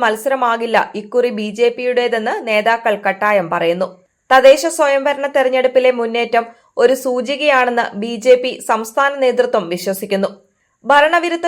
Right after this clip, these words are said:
വികാരത്തിന്റെ ചുവട് പിടിച്ച് ഭൂരിപക്ഷ സമുദായ വോട്ടുകൾ ബി ജെ പി ലക്ഷ്യം വെക്കുന്നു. ഒപ്പം നല്ല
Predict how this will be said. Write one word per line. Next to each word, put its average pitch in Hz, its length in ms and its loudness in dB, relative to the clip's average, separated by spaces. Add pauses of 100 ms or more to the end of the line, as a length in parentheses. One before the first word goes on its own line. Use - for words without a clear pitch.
വികാരത്തിന്റെ 285 600 2
ചുവട് 254 320 4
പിടിച്ച് 254 340 2 (160)
ഭൂരിപക്ഷ 254 520 -2 (120)
സമുദായ 262 400 2 (100)
വോട്ടുകൾ 247 400 4 (160)
ബി 220 80 -4 (140)
ജെ 247 160 4
പി 226 160 2
ലക്ഷ്യം 196 380 0
വെക്കുന്നു. 185 300 -2 (460)
ഒപ്പം 254 240 2 (260)
നല്ല 247 200 2